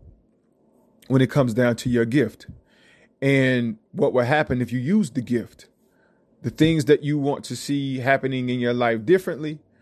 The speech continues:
uh, the improvements, um, the goals you wanna reach,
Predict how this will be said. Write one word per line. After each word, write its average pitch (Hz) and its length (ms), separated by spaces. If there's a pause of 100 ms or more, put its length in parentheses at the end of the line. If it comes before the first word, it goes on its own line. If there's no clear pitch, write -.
(260)
uh, 113 400 (260)
the 123 220
improvements, 156 1000 (840)
um, 110 240
the 110 60
goals 165 680
you 151 160
wanna 151 180
reach, 147 520